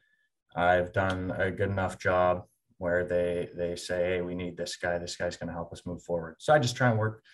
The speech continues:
work and focus on myself and take care of what I need to take care of. And I just let, uh,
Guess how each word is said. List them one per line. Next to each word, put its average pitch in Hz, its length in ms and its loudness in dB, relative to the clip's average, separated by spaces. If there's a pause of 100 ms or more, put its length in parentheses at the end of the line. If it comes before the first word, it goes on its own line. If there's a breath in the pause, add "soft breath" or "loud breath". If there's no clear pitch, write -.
(440 loud breath)
work 123 220 4
and 117 100 2
focus 110 360 4
on 110 80 0
myself 101 560 2
and 95 120 -12
take 98 200 -8
care 101 160 2
of 95 80 0
what 95 80 2
I 101 120 4
need 98 240 -2
to 90 120 -2
take 90 100 -4
care 101 280 4
of. 117 220 2 (100)
And 82 220 -6
I 82 100 -6
just 85 280 -12
let, 82 160 -12 (160)
uh, 82 220 -10